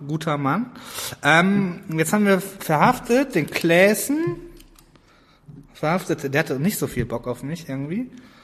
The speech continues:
Äh, <laughs> der Rolle.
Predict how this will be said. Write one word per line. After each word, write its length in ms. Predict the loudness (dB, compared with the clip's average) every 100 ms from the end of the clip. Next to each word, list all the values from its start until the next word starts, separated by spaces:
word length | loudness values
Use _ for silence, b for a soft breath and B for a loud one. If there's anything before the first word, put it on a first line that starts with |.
| B B
Äh, 240 | -8 -6 -6 -10 B B B B B _ _ -12
<laughs> 1200 | -12 -12 -20 -20 -20 _ -20 _ _ -20 -20 -12
der 80 | -2
Rolle. 460 | 0 0 -4 -18